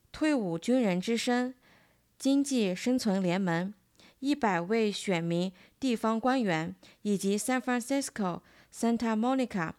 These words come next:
和 West Hollywood 等城市。亿万富豪房东会在大气电波和您的信箱中充满谎言和欺骗，并以向领取社会保障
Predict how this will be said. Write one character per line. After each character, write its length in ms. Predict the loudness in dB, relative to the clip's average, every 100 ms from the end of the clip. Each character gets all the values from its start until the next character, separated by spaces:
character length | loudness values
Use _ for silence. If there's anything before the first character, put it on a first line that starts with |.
| -18 -10
和 220 | -2 -2
West 420 | 0 0 0 -4
Hollywood 680 | -6 -4 -2 0 0 -2 -6 -2
等 200 | -2 -2
城 200 | -6 -6
市。 300 | -4 -4 -6 _ _ _ _ -20 -20 -20 -20 -20 _ _ _ _ _ -2
亿 180 | 2 2
万 360 | 2 2 0
富 280 | -4 -4 -4
豪 220 | -2 -2
房 280 | -2 -2 0
东 240 | 0 0
会 180 | 0 0
在 360 | 0 0 0 -4 -10 -20 _
大 200 | -2 0
气 240 | -2 -2
电 280 | -2 0 0
波 340 | 0 0 0 -2 -14
和 220 | -6 0
您 280 | 2 2 2
的 220 | 2 0
信 220 | 0 0 0
箱 240 | 0 -2
中 300 | 0 0 -2 -6 -20
充 260 | -4 0 2
满 200 | 2 0
谎 240 | -2 -2
言 200 | -2 -2
和 140 | -4 -8
欺 240 | -6 -6
骗， 380 | -2 -2 -2 -6 _ _ -20 -20 _ _ _
并 220 | 0 2 2
以 280 | 0 -2
向 500 | -4 -2 0 0 -2 -8
领 260 | -4 0 0
取 320 | 0 -2 -4
社 300 | -4 -2 -2
会 220 | 0 -2
保 200 | 0 -4
障 320 | -2 -2 -2